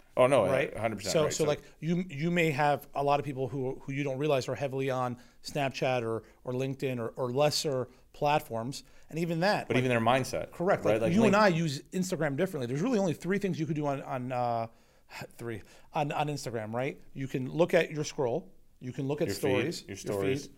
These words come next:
Speaker 2: sorry.
Speaker 1: Or your search.
Speaker 2: Uh, search. I spend all my time on search. You spend all
Speaker 1: You're
Speaker 2: your
Speaker 1: a
Speaker 2: time.
Speaker 1: weirdo.
Speaker 2: You spend all your time. So, like, on this tiny platform,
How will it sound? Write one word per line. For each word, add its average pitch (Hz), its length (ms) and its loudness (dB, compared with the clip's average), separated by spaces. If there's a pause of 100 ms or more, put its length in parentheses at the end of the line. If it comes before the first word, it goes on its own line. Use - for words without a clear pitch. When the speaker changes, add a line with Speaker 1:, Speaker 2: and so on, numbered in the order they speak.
(160)
Speaker 2:
sorry. 120 340 -4 (160)
Speaker 1:
Or 101 120 0
your 98 100 0
search. 82 400 -8
Speaker 2:
Uh, - 80 -10
search. - 340 -2 (100)
I - 100 8
spend 175 200 2
all 170 160 8
my 160 120 2
time 156 200 0
on 135 80 -4
search. 120 300 -8 (240)
You 190 140 0
spend 196 200 4
all 160 140 8
Speaker 1:
You're 151 100 2
Speaker 2:
your 175 120 2
Speaker 1:
a - 20 2
Speaker 2:
time. 143 140 0
Speaker 1:
weirdo. 151 60 -10 (320)
Speaker 2:
You 165 120 0
spend 165 180 2
all 151 80 6
your 151 100 4
time. 151 140 0
So, 175 140 2
like, 165 100 4
on 180 100 2
this 175 120 2
tiny 208 280 2
platform, 190 400 2